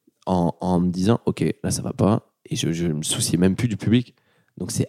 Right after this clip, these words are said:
assez flippant de te dire, j'ai mille huit cents personnes, je ne m'occupe pas d'eux. Je suis sur mon interprétation, mon texte et les corrections qu'on va devoir apporter demain.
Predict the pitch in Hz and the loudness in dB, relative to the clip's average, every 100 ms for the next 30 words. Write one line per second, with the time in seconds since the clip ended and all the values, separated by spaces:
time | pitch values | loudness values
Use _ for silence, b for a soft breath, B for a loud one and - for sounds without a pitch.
0 | _ 101 95 - - 101 - 139 127 85 | _ -8 -4 -4 -4 -6 2 2 2 -4
1 | 95 131 135 - - 92 104 101 - 95 | 2 2 2 -4 -4 -2 -2 0 -2 -2
2 | - - 139 147 _ _ _ _ _ _ | -2 0 -2 -2 _ _ _ _ _ _
3 | _ - 90 95 95 104 - 117 104 117 | _ -4 -2 -2 -2 -4 2 4 4 2
4 | - _ _ 92 - - - 98 104 95 | -6 _ _ -12 -10 -8 -4 0 2 2
5 | 98 - - 87 104 87 95 117 110 - | 0 -2 -4 -2 -2 -4 0 0 0 -4
6 | 90 85 - 90 - 117 - 87 85 87 | -4 -2 0 0 -2 -4 -4 -2 -2 -2
7 | 95 90 - - 92 - 92 113 | -2 0 -2 -2 -2 2 2 2